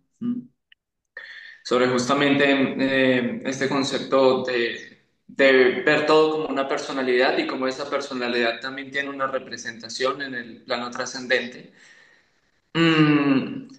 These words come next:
justamente recordé una frase de San Juan de Damasceno, en donde él dice que, que él adora la materia porque es a través de la materia que Dios descendió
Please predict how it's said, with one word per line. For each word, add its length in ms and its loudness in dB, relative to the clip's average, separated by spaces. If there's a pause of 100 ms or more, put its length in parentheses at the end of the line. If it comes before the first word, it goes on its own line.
(500)
justamente 640 2
recordé 480 0
una 240 0
frase 640 -4
de 280 -2
San 400 -16
Juan 340 -8
de 120 -2
Damasceno, 640 -4 (200)
en 180 -14
donde 920 -4 (280)
él 360 -2
dice 400 0
que, 640 0 (380)
que 160 2
él 80 2
adora 340 6
la 100 0
materia 580 0
porque 260 -8
es 120 -4
a 100 -4
través 300 0
de 100 2
la 80 0
materia 520 0
que 160 -6
Dios 360 -2
descendió 680 -14